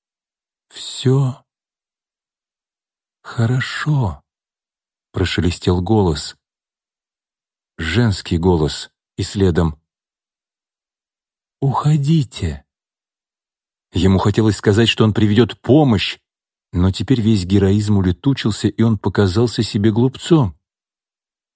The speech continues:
«Вы больны?» — наконец спросил он. В ответ тишина и всё тот же скрип половиц. Аудиенция была закончена. Внезапно раздражение и злость волной накрыли его.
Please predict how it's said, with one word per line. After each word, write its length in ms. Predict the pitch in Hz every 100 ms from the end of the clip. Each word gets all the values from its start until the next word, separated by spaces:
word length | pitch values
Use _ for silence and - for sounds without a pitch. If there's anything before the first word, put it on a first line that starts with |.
| _ -
«Вы 180 | 104 117
больны?» — 680 | 104 101 98 135 196 156 _ _ _ _
наконец 360 | 98 98 90 90
спросил 500 | - 113 - 113 85
он. 240 | 78 71 _ _ _ _ _ _ _ _ _ _ _ -
В 160 | 87 90
ответ 300 | - 101 -
тишина 600 | 98 - 92 107 131 117
и 20 |
всё 240 | - 101
тот 260 | 101 117 104
же 100 | 107
скрип 400 | - - 107 -
половиц. 640 | 110 123 135 101 - - - _ _ _ _ _ -
Аудиенция 840 | 87 90 78 90 107 117 - 107
была 280 | 90 98 101
закончена. 840 | 98 113 - 143 107 - 80 69 - _ _ _ _ _ _ _ _ _
Внезапно 560 | 82 87 92 123 123 113
раздражение 680 | 104 82 104 113 127 117 110
и 180 | 113
злость 480 | 90 85 117 131 -
волной 480 | 82 104 98 107 120
накрыли 520 | 117 120 131 147 110
его. 400 | 82 78 76 65